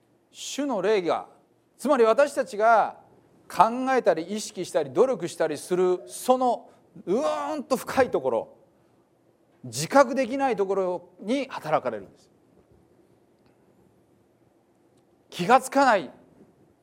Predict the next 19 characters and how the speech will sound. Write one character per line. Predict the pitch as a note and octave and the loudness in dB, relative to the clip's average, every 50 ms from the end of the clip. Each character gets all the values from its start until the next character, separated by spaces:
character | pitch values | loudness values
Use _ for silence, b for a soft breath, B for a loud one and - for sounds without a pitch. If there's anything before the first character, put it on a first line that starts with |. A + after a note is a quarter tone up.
| _ _ _ _ _ _ _ _ _ _ | _ _ _ _ _ _ _ _ _ _
と | - C#3 | -8 -4
こ | D3 G3 G3+ | 0 2 2
ろ | A3 | 2
で | G3 C#3+ | 2 0
働 | A2+ A2+ - A2 G#2+ G2+ | -4 -6 -6 -6 -6 -6
い | F2+ | -8
て | G2+ | -12
お | G2 | -14
ら | G2 | -14
れ | F#2 F2+ | -14 -16
る | D#2 | -20
ん | _ | _
で | _ | _
す。 | _ _ _ _ _ _ _ - - - _ _ _ _ _ _ _ _ _ _ _ _ _ _ _ _ _ _ _ _ _ _ _ _ _ _ _ _ _ _ _ _ _ _ _ _ _ - | _ _ _ _ _ _ _ -20 -20 -20 _ _ _ _ _ _ _ _ _ _ _ _ _ _ _ _ _ _ _ _ _ _ _ _ _ _ _ _ _ _ _ _ _ _ _ _ _ 2
た | A3+ C4+ C#4+ | 4 6 6
だ | C#4 A3+ | 6 6
で | E3 C3 | 4 0
す | - | -2
ね、 | A#3 C3 C3+ C#3+ | -6 -10 -10 -12